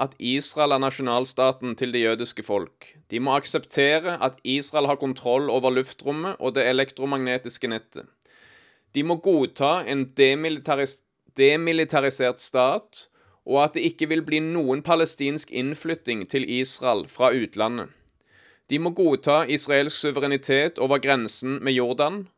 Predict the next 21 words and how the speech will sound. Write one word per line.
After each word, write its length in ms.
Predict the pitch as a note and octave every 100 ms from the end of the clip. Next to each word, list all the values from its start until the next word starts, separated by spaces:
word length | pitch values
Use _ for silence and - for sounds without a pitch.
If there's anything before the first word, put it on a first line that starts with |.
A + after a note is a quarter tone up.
| _
og 80 | B2+
de 160 | B2+ C#3+
må 80 | D3+
avvæpne 800 | - C3 C#3+ D3+ D3+ - C#3+ C3
Hamas 460 | C3+ C#3 - -
og 160 | - C3+
Islamsk 560 | C3 C3+ C3 C#3 - C3
Jihad 380 | C3 D3 D#3+ -
i 160 | A#2+
Gaza 540 | B2+ B2+ C3+ E3 F#3+ -
og 240 | C3+ C3+
demilitarisere 1120 | B2+ B2 C3+ C3+ C3+ C#3 B2 - B2 A#2 A#2+
Gaza. 400 | A2+ G#2+ - - - _ _ _ _ _ _ _ _ _ _ _ _ _ _ _ _ _ -
«Men 160 | C#3+
hva 160 | D3+ F3
hvis 220 | F#3 -
de 80 | -
ikke 480 | - - _ - A#3+
aksepterer 800 | E3+ - E3 - - D#3 G3+ F3+
disse 240 | C#3+ -
betingelsene?» 720 | D#3+ E3+ E3+ F#3+ A3 - C3+